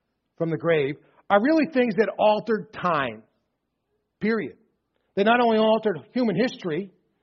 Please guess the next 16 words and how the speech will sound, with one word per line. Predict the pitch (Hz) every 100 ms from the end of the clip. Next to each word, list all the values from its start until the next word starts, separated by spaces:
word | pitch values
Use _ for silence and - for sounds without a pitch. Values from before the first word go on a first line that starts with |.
| _ -
it | 190
only | 233 247
alters | 226 226 226 226 190
individual | - 226 196 214 190 175
lives, | 196 233 202 143
but | 202
it | 190
really | 214 294 226
alters | 214 247 233 202
all | 202 240
of | 226
eternity. | 190 - 226 226 147
I | 143
mean, | 175
these | 240 220
are, | 196 135